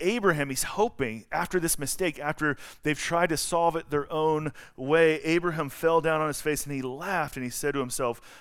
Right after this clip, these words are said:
"Will a son be born to a man a hundred years old?" This is how old he is. Hundred. That's old. You know what I'm saying? I'm thirty-five. That feels old to me. And you're like, "That's not old, Russell." But you know what? A hundred, that's really old, okay? That's really old.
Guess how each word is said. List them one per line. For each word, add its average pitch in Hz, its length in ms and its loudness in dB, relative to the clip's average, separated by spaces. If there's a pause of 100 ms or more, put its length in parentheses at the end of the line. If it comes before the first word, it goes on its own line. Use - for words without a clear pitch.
(100)
"Will 156 140 2
a - 40 4
son 202 300 2
be 202 140 -4
born 165 360 0
to 160 160 -2
a 139 60 2
man 147 340 -2
a 123 60 0
hundred 170 640 -4
years 127 420 -6
old?" 110 300 -10
This 165 120 -8
is - 20 -2
how 185 100 -2
old 196 220 -6
he 110 80 -10
is. - 260 -16 (360)
Hundred. 233 380 -6
That's - 220 2
old. 202 440 4 (240)
You - 40 -2
know 165 40 2
what 170 40 6
I'm 180 60 -2
saying? 208 160 -4 (260)
I'm 220 160 8
thirty-five. 220 680 6 (320)
That 240 180 12
feels 277 340 4
old 165 280 6
to 165 80 -2
me. 135 180 0
And 135 80 -4
you're 156 80 2
like, 151 180 2
"That's 220 180 -8
not 185 140 0
old, 165 160 0
Russell." 170 240 0
But 160 160 -2
you 185 60 0
know 208 60 4
what? 214 80 6
A 156 40 4
hundred, 214 420 -2
that's 196 240 2
really 147 360 -4
old, 110 360 -4
okay? 180 400 -2 (1080)
That's - 200 -10
really 160 300 0
old. 101 260 -4